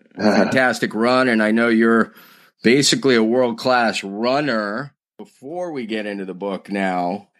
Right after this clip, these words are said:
Speaker 2: and just set this up a little, where, where did you go to, um, high school, Adam?
Speaker 1: I grew up in Austin, Texas.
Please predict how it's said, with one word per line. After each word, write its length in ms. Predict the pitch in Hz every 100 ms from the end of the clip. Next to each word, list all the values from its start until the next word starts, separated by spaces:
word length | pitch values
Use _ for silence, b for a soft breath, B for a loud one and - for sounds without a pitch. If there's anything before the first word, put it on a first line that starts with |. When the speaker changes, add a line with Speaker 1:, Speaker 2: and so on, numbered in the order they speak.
| _
Speaker 2:
and 120 | 95
just 380 | 110 151 - - - _ _ _ _ _
set 360 | - - 160 165
this 200 | 170 131
up 220 | 151 123
a 20 | 127
little, 380 | 120 120 113
where, 260 | 107 139 160
where 240 | 90 135 180
did 180 | 180 151
you 120 | 151
go 340 | 139 143 139
to, 920 | 127 - 135 127 123 117 117 113 101 _ _ _ -
um, 600 | 104 107 104 101 101 95
high 240 | 98 120
school, 300 | 113 - 92
Adam? 260 | 90 95 101 _ _ _ _ _ B B -
Speaker 1:
I 100 | 110
grew 160 | 131
up 120 | 123 120
in 200 | 107 98
Austin, 540 | - 113 107 - 107
Texas. 600 | 110 92 - 57 - -